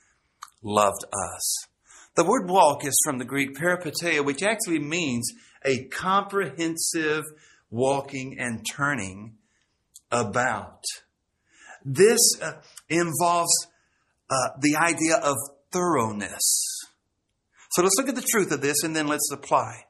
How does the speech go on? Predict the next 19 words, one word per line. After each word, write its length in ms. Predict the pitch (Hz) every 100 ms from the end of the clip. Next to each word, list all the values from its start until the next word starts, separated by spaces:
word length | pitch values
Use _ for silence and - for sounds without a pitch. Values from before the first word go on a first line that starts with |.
| - - - - -
Uh, 120 | 131
the 120 | 160 175
truth 180 | 262 226
is 100 | 180
very 180 | 185 175
simple. 580 | - 170 156 98 - - _ - - -
To 100 | 180
walk 360 | 165 226 269
in 140 | 185 147
love 240 | 127 131 151
from 160 | 160
that 180 | 170 156
Greek 280 | 160 208 208 -
term 380 | 165 151 160 - - -
means 480 | 165 196 202 190 - - _ -
thoroughly 420 | 233 220 160 127
walking, 680 | 104 101 98 - - - 113 _ _ _ _ - - -
a 100 | 160
comprehensive 1200 | - - 233 226 208 175 202 214 - 147 107 -